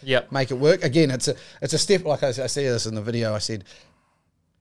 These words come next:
Speaker 2: like, this team, last year's Warrior, Waratahs team, would never have been having a
Speaker 1: No.
Speaker 2: performance like that out there with the depleted troops you had. So,
Speaker 1: Uh,
Speaker 2: a, a
Speaker 1: and
Speaker 2: good game,
Speaker 1: and
Speaker 2: but
Speaker 1: Coleman as well, he missed the game, I believe, 'cause he was
Speaker 2: Yeah,
Speaker 1: away with
Speaker 2: early.
Speaker 1: covid and stuff. So,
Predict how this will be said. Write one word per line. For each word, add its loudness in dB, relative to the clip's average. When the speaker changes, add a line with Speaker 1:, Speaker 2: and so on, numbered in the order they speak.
Speaker 2:
like, 0
this -2
team, 0
last 0
year's -4
Warrior, 2
Waratahs -2
team, -6
would -2
never -2
have -4
been -6
having -8
a -4
Speaker 1:
No. 2
Speaker 2:
performance -6
like -2
that -2
out -2
there -2
with -4
the -4
depleted 0
troops -4
you -6
had. 0
So, 0
Speaker 1:
Uh, 4
Speaker 2:
a, 0
a 2
Speaker 1:
and -2
Speaker 2:
good -2
game, -2
Speaker 1:
and -16
Speaker 2:
but 0
Speaker 1:
Coleman 4
as -2
well, 4
he -4
missed -6
the -10
game, -6
I -6
believe, -8
'cause -18
he -8
was -2
Speaker 2:
Yeah, -18
Speaker 1:
away -2
with -4
Speaker 2:
early. 2
Speaker 1:
covid -6
and -8
stuff. -10
So, -4